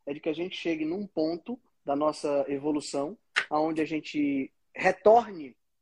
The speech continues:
às nossas origens e aprenda a comer de forma,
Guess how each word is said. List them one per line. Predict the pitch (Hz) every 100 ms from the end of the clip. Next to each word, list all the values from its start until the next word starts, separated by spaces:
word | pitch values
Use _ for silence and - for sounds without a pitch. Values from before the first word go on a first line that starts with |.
| -
às | 143
nossas | 151 151 151
origens | 151 139 156 170 170
e | 165
aprenda | 156 147 151 151 175 _ _ _ -
a | 135
comer | - 143 143
de | 147
forma, | 139 143 151 151 165